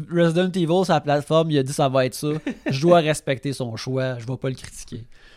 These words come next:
Speaker 1: Euh,
Speaker 2: Parlant de plateforme, Yannick, on a
Speaker 1: Oui.
Speaker 2: regardé un film, euh, tous, tous les deux cette
Speaker 1: Oui,
Speaker 2: semaine,
Speaker 1: oui, absolument.
Speaker 2: euh, qui était, qui est nouvellement disponible sur une plateforme. On a
Speaker 1: Mhm.
Speaker 2: regardé, ben, c'est la semaine dernière que je parlais de Nero, ça fait juste une semaine.
Speaker 1: Ça fait juste une semaine, mais c'est que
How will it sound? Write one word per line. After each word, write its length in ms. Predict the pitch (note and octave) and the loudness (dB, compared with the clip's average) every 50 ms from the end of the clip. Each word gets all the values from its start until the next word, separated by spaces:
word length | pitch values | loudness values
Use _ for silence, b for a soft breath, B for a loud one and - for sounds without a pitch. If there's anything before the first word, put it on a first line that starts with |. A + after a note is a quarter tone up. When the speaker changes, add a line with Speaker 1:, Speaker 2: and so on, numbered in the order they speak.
| b b b b b b - | b b b b b b -12
Speaker 1:
Euh, 400 | C3+ C#3+ C#3 C#3+ D3 D3 D3 D3 | -8 -6 -4 -4 -2 -2 -2 -4
Speaker 2:
Parlant 320 | D#3 C#3+ C#3+ C3+ C3+ F#3 A#3+ | -4 -2 -2 0 0 -2 -2
de 40 | A#3 | -2
plateforme, 440 | F#3 D#3 C3 - - F#3 G#3+ F3+ | -2 -4 -4 -2 -4 -4 -4 -4
Yannick, 240 | C3+ A#2+ C#3+ D#3+ - | -6 -8 -10 -10 -8
on 60 | C3+ | -4
a 40 | A#2 | 0
Speaker 1:
Oui. 160 | C#3 E3+ G#3 | 2 2 2
Speaker 2:
regardé 300 | G3 C#3+ C3+ A#2+ B2 E3 | 2 0 -4 -4 -4 -4
un 100 | F#3 D3 | -4 -6
film, 420 | A#2 - - D#3 E3+ F3+ E3 C3+ A#2 | -6 -8 -8 -8 -8 -6 -8 -8 -8
euh, 180 | G#2+ G#2 G2+ G2+ | -10 -10 -12 -12
tous, 160 | - - C3+ | -12 -12 -14
tous 160 | - - F3+ | -12 -10 -6
les 140 | E3+ E3 C3 | -6 -4 -4
deux 120 | B2 D#3+ A3+ - | -4 -6 -8 -8
cette 140 | - - - | -10 -8 -2
Speaker 1:
Oui, 180 | C#3 D3+ G3+ | 0 2 2
Speaker 2:
semaine, 100 | A3+ E3 | 4 4
Speaker 1:
oui, 140 | E3 G3+ A3+ | 2 4 2
absolument. 480 | D#3+ - - - C#3+ C3+ C3 F3 F#3+ F3 | 2 0 0 -2 -4 -2 -2 -2 -4 -4
Speaker 2:
euh, 300 | G#2+ G#2+ G#2+ G#2+ G#2+ G#2+ G#2+ - | -6 -8 -10 -12 -12 -12 -12 -12
qui 80 | - | -12
était, 300 | B2+ A#2+ - C3+ B2+ B2+ | -12 -6 -4 -4 -4 -4
qui 100 | A#2+ C#3 | -4 -6
est 20 | C#3 | -6
nouvellement 360 | C#3+ C#3+ D3 C3+ C#3 E3 F3 | -4 -2 -2 -2 0 -2 -2
disponible 360 | D#3+ - - C3 C3 E3 E3 | -4 -4 -6 -6 -6 -6 -8
sur 140 | C#3 B2 A#2+ | -8 -10 -12
une 80 | A#2+ A2 | -12 -12
plateforme. 500 | - A2 G#2+ - - D#3 G3+ A3+ E3+ A#2+ | -12 -14 -14 -12 -10 -10 -10 -10 -10 -10
On 120 | G#2+ A#2 | -4 -2
a 80 | C#3+ D3 | 0 0
Speaker 1:
Mhm. 40 | D3 | 2
Speaker 2:
regardé, 300 | F#3 G#3+ C3 C3+ F#3+ G3 | 2 0 0 -2 -4 -2
ben, 200 | D3 D3+ D#3 D3+ b b b b b b b b _ | 0 0 -2 -2 b b b b b b b b _
c'est 120 | - C#3 | -6 -4
la 100 | C#3 C#3+ | -4 -2
semaine 160 | - F#3+ A#3 | -2 -2 -2
dernière 320 | A3 G3 F3 A3 E4 E4+ - | 0 -2 -2 -2 -4 -4 -4
que 80 | A#3+ | -2
je 80 | G3 F#3 | -2 -2
parlais 240 | F3+ G#3+ G3 G#3 A#3+ | 0 0 0 0 0
de 60 | A#3 | 0
Nero, 400 | A3 G#3+ G3 G3 B3+ D#4 A3+ D#3 | 0 0 -2 -2 -4 -4 -6 -8
ça 140 | - - C3 | -8 -10 -10
fait 100 | - D3 | -8 -10
juste 160 | D#3 F#3 - | -10 -8 -10
une 80 | F3 D3 | -10 -10
semaine. 300 | - A2+ A2+ C3+ C3+ G#2+ - b b b b | -10 -10 -10 -10 -10 -10 -12 b b b b
Speaker 1:
Ça 120 | - - | -8 0
fait 100 | D3 F#3+ | 0 2
juste 140 | A3+ C#4+ D4+ | 2 2 0
une 80 | C#4 A#3+ | 0 2
semaine, 280 | - G3+ G3 A3+ C4+ | 4 4 4 2 2
mais 120 | A#3+ F#3+ E3+ | 2 2 2
c'est 160 | - F#3+ F#3+ | 2 0 2
que 200 | - F3 D#3 D3+ | 4 4 2 2